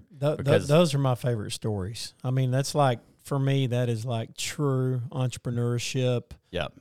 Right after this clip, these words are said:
Speaker 1: Uh, from the grind level of, I started off blue collar, started this company. We didn't have any money.
Speaker 2: Nothing.
Speaker 1: Uh, uh, you know, and, uh, that for me,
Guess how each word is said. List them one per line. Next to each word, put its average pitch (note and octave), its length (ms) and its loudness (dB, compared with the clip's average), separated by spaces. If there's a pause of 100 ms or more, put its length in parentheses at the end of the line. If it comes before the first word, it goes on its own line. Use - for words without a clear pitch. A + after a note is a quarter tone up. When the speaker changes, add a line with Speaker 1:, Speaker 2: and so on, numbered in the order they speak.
Speaker 1:
Uh, A2+ 320 -2
from C3 300 -4
the A2+ 80 -2
grind B2 520 -2
level A#2+ 480 -2
of, A2 520 -4 (440)
I A#2+ 100 -4
started C3 460 0
off B2 520 0 (540)
blue C3 260 2
collar, B2 480 2
started B2+ 320 -2
this A#2+ 180 0
company. B2 760 -2 (320)
We C3+ 120 2
didn't B2+ 160 2
have A#2+ 200 2
any C3 200 2
money. B2+ 440 2
Speaker 2:
Nothing. F#2 360 -4 (120)
Speaker 1:
Uh, A#2+ 460 2
uh, C3 60 0
you A#2+ 180 0
know, A2+ 240 2
and, A2+ 400 -2
uh, G#2 460 -2
that B2 180 -4 (240)
for C3 160 -4
me, B2 480 0